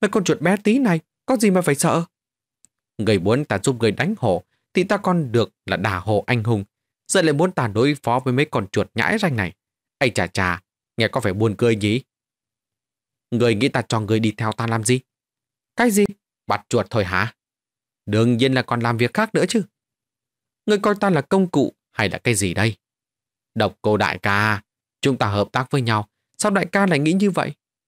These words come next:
Nói rồi, nàng ta làm ra vẻ đáng thương.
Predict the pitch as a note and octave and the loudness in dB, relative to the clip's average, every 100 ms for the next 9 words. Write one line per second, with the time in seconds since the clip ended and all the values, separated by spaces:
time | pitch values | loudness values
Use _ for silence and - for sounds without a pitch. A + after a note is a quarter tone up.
0 | _ _ - F3 A#3+ D#3 C3 - _ - | _ _ -6 -2 0 2 0 -2 _ -6
1 | D#3 E3 G3 E3+ D3+ C#3+ E3+ D#3 A2 D#2+ | -2 0 0 0 0 0 -2 0 -4 -4
2 | E2+ C3+ F#3 B2 | -4 -4 0 -2